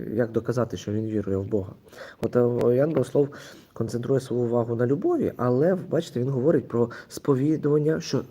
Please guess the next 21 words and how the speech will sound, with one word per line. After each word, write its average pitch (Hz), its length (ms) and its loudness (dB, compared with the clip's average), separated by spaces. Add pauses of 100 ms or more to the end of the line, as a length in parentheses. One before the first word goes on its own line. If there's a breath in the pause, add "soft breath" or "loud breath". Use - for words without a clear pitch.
найважливіша 127 880 4
заповідь — 143 580 0 (440 loud breath)
це 135 380 6 (260)
віра, 151 480 6 (520)
от, - 260 -2
е, 110 100 2
ще 113 160 4
раз, 104 140 -2
а 117 80 0
заповідь 143 440 2
його 110 100 2
та, 139 160 0
щоб 110 200 -4
ми 110 100 2
вірували 135 460 4
в - 20 0
ім'я 110 360 2 (240 loud breath)
Сина 131 440 2
Його 113 220 2
Ісуса 117 300 -2
Христа. 113 320 -6